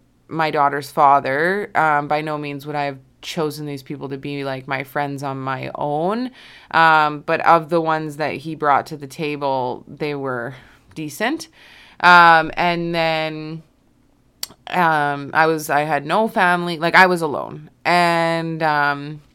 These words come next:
it was, it was a scary experience. And then I brought my daughter home,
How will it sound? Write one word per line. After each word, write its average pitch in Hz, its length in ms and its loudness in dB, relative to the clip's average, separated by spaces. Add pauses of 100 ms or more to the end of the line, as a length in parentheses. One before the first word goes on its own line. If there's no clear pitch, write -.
(1200)
it 190 220 2
was, 190 400 0 (720)
it 180 100 2
was 175 160 0
a 170 60 -2
scary 202 500 0
experience. 180 840 -2
And 160 680 -4
then 165 480 0
I 156 160 -2
brought 156 240 4
my 165 100 -4
daughter 151 300 0
home, 175 520 -2